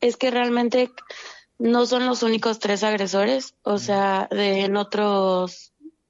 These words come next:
Speaker 1: de otras víctimas se agregan más personas. O sea, no puedo hablar mucho por el tema legal,
Speaker 2: Claro.
Speaker 1: pero,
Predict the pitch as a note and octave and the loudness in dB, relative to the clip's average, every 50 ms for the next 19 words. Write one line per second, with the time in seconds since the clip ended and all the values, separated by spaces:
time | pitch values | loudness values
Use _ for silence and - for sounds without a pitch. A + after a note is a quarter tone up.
0 | _ - G#3+ G3+ A3 G#3+ G#3+ G#3+ A3 A3+ A3+ A3+ A3 G#3 G#3+ G#3+ G#3 - A#3 A3 | _ -6 -2 0 2 2 2 0 0 0 0 -2 -2 -2 -4 -4 -4 -4 -2 0
1 | A3 A3 G#3+ G3+ G#3 G3 F#3+ G3 F#3+ G3 F#3+ G3 G3 G3+ G3 F#3+ F#3 - _ - | 0 -2 -2 -2 0 0 0 0 0 0 0 0 0 0 -2 -2 -4 -4 _ -6
2 | F#3+ F3+ F3+ F3+ F3+ F#3+ G#3+ A#3+ A#3 - - - - - - - - - - G#3 | -6 -4 -2 0 0 0 0 -2 -6 -10 -14 -16 -14 -14 -14 -14 -10 -6 -4 -2
3 | G#3 G3 G#3+ G#3 G#3 G#3 G#3 G3 G3 A3 A3 G#3+ - A#3 A#3 A3+ G#3+ G#3 G#3 G#3 | 0 0 0 0 0 0 -2 -2 -2 -4 -4 -2 0 0 2 2 0 0 0 -2
4 | G#3 G3+ - A3+ A3 - - G3 F3+ F#3 F#3+ F#3 - F#3+ F#3+ G3 G3 G3 F#3 F3+ | -2 -2 -2 -4 -4 -4 -4 -4 -2 -4 -4 -4 -2 -2 -2 0 0 0 0 0
5 | G3 A3 D4 E4 - - - D3+ D3 C#3 A#2+ G2+ - _ _ - A3+ A3 G#3+ G#3+ | -2 -2 -4 -6 -12 -16 -12 -10 -8 -8 -8 -10 -16 _ _ -4 -2 0 2 2
6 | G#3 G3+ G#3 G3+ G3+ G3+ G3+ G3+ G3 G3+ G3 G3 G3 G3 G3 G#3 G#3 | 0 0 0 0 0 0 0 0 0 0 2 2 0 0 -2 -4 -6